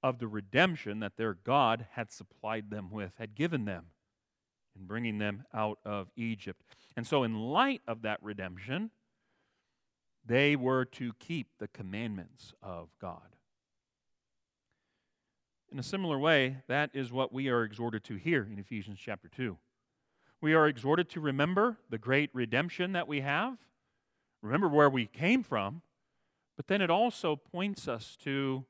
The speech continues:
how we ought to live with one another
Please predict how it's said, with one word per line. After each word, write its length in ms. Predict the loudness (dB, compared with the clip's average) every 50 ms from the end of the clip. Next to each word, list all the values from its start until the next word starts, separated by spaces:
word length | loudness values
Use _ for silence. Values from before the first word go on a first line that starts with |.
| _ _ _
how 500 | -6 -2 2 4 4 4 4 2 0 -2
we 160 | -4 0 2 4
ought 280 | 2 2 2 -4 -10
to 100 | -8 -6
live 380 | -2 2 4 6 6 6 4 2 0
with 240 | 0 0 0 0 -2
one 200 | -4 -2 0 0
another 540 | 2 6 6 8 8 6 4 0 -2 -4